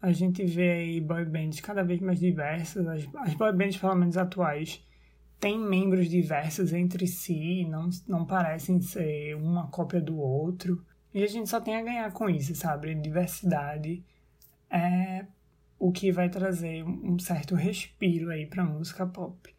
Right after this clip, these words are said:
Quanto mais diversa, melhor. Aqueles modelos engessados, acho que não vão levar a gente a lugar nenhum. E muita gente gosta de reclamar de boy bands, diz que é um,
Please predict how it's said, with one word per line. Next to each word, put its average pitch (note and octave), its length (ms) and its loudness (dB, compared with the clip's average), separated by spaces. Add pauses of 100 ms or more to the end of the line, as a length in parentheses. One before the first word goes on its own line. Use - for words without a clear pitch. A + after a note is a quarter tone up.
(300)
Quanto G#3+ 220 0
mais G#3+ 160 2
diversa, F3 480 0
melhor. D#3 560 0
Aqueles E3 460 0
modelos E3+ 460 0
engessados, D#3+ 880 -4 (120)
acho F#3 200 -10
que F#3+ 80 -2
não D#3 120 0
vão D#3 180 -8
levar D3 240 -6
a C#3+ 80 -6
gente D3+ 340 -6
a D3 80 -2
lugar D3 360 -6
nenhum. D#3 340 0 (800)
E A3+ 140 0
muita C#4 280 0
gente A#3+ 340 -4
gosta F#3+ 540 2
de F#3 60 0
reclamar F3+ 420 4
de E3 80 -2
boy D#3+ 200 -4
bands, F3+ 600 0
diz E3 260 -4
que F3+ 220 -2
é D#3+ 160 -4
um, D#3+ 240 -6